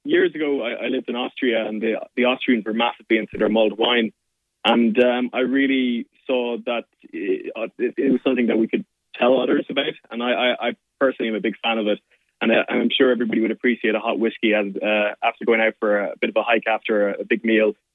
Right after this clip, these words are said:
um, when the, when the wind and the cold gets at you. So, you know, in the continent, they love their mulled wines and Glühwein. And I think Ireland, um, uh, a hot whiskey is our, our equivalent.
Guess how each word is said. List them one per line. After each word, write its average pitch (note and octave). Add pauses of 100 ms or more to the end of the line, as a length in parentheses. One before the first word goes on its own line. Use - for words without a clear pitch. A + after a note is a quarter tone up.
(180)
um, G#2
when G#2+
the, G#2+
when A2+
the G#2+
wind A2+
and G#2+
the G2+
cold G#2+
gets G#2+
at A2
you. G#2+
So, G#2
you C3
know, A#2
in B2
the B2
continent, B2+
they A#2
love A2+
their A2+
mulled A2
wines A2
and G#2
Glühwein. A2 (380)
And A2
I A2
think A#2
Ireland, A2+
um, G2+
uh, G2
a G2+
hot A#2
whiskey G#2+
is G2+
our, G#2
our G#2
equivalent. G#2